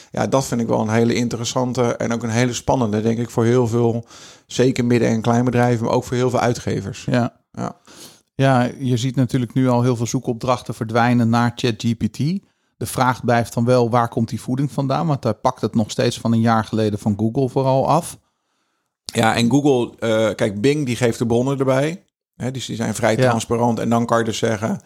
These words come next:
Speaker 1: "Oké, dus die, die bron zorgt ervoor, eh, dat je toch weer doorgelinkt wordt naar die site." Google
Speaker 2: Precies.
Speaker 1: doet hetzelfde.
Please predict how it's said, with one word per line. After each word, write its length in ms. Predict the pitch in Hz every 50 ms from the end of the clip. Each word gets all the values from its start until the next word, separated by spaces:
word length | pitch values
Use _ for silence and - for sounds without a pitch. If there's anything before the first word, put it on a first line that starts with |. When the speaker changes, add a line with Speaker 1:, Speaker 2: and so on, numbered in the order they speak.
| - - - - - - - - - _ _ _
Speaker 1:
"Oké, 380 | - 120 104 - 110 113 123
dus 200 | 120 127 113 -
die, 300 | - 117 113 113 107 - -
die 180 | - 113 113 101
bron 460 | 104 107 127 139 139 135 120 - - -
zorgt 400 | - 104 117 123 131 123 - -
ervoor, 540 | 117 95 104 110 110 110 110 107 104 104 101 _ _ _ _ _ _ _
eh, 560 | - 110 113 110 107 107 107 107 107 107 104
dat 140 | 107 110 -
je 80 | -
toch 160 | - 135 127 117
weer 140 | 117 107 104
doorgelinkt 440 | 120 117 120 113 107 110 113 113
wordt 140 | 104 113 104
naar 100 | 107 107
die 80 | 101 101
site." 380 | - 127 113 117 127 139 - -
Google 160 | - - 135
Speaker 2:
Precies. 180 | 131 143 135 113
Speaker 1:
doet 140 | 117 113
hetzelfde. 640 | - 107 - - 139 123 123 127 123 127 139 151 185